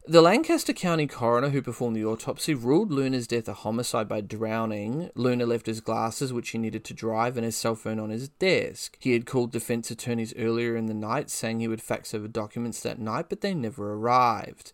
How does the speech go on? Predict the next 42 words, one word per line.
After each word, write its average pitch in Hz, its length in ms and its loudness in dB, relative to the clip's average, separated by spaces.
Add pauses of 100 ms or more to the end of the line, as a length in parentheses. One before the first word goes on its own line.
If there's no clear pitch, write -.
The 113 60 -2
pool 117 300 2
of 113 80 0
blood 117 200 2
in 113 80 -2
the 110 40 -2
back 107 300 -4
seat 123 340 0
would 120 160 -4
also 127 380 2
suggest 110 540 -4
that 87 120 -4
Luna 113 220 0
was 110 200 -4
in 107 120 -4
the 104 80 -6
back 151 320 -4
seat - 340 -4
and 143 140 -4
someone 113 300 -4
else 104 220 -8
was 104 140 -12
driving. 120 720 0 (260)
There 151 200 4 (160)
is 220 580 6
evidence 190 460 4
to 196 120 -6
suggest 170 540 0
that 165 140 2
he 160 120 0
may 156 280 4
very 156 280 2
well 143 260 4
have 135 120 0
been 131 300 2
the 120 80 -2
victim 117 340 -4
of 117 140 -2
a 113 80 -2
vicious 120 400 -4
attack, - 400 -6
because 131 260 0